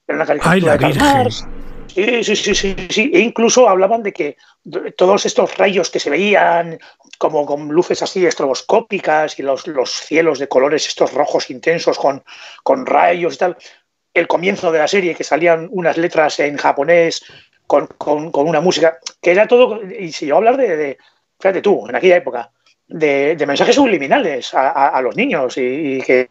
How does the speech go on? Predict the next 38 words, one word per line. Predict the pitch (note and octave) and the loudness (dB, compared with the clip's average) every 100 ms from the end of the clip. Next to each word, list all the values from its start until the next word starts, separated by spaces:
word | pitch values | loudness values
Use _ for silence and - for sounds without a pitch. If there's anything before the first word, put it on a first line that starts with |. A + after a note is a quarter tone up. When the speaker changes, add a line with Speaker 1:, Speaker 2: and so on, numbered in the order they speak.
| _ | _
Speaker 1:
producían, | - B2+ B2 F#3 E3+ D#3 D3+ _ - - _ | 0 2 4 6 4 2 -4 _ -20 -20 _
eh, | D3+ C#3 C#3 C#3 C#3 C#3 C#3 C#3 | 0 2 2 2 2 2 2 0
ceguera, | - E3+ C4 - D3+ D3+ | 0 2 2 2 0 -2
los | D3+ - | -4 -2
rayos | F3+ A#3+ F#3+ F3 | 0 0 -4 -8
y | |
bueno, | D#3+ D#3 | -6 -6
o | |
sea, | A#2+ | -8
un | - _ - _ F3 | -10 _ -20 _ -2
montón | F3+ G#3+ | 0 0
de | E3+ | 0
cosas | E3+ C3 A#2 | -2 -2 -4
que | C#3+ | -6
se | - | -6
mezclaron | C#3+ - G3 E3+ C3+ _ D3+ | -8 2 2 2 -2 _ -6
de | D#3+ | -2
gente, | - F3+ D3+ A#2+ | 0 -2 -2 -2
de | A#2+ A#2 | -4 -4
padres | C3+ E3+ C3+ A2 - _ _ - | -2 -2 -4 -6 -18 _ _ -6
disgustados | C3+ B2 - F3+ D#3+ | -4 -4 0 0 2
porque | B2+ C#3+ | -2 -2
la | C3 | -2
serie | F3 E3 | 2 2
era | D#3 | 2
muy | E3 D#3+ | 0 0
violenta, | E3+ F3+ F3 G#3 G#3 | 2 2 4 2 4
que | |
Speaker 2:
Sí, | - F#3 D3+ | 4 4 4
sí. | D#3+ | 2
Speaker 1:
escribía | D#3+ - C3+ C3+ - - - - | 2 -4 -4 -4 -4 -8 -8 -8
a, | - C#3+ - - _ _ - | -8 -10 -16 -20 _ _ -2
a | D#3 | -2
los | D#3 | 0
periódicos | - E3 E3 D#3 D#3 | 0 0 -2 -4 0
de | |
la | E3+ | 2
época | E3+ F#3+ | 2 0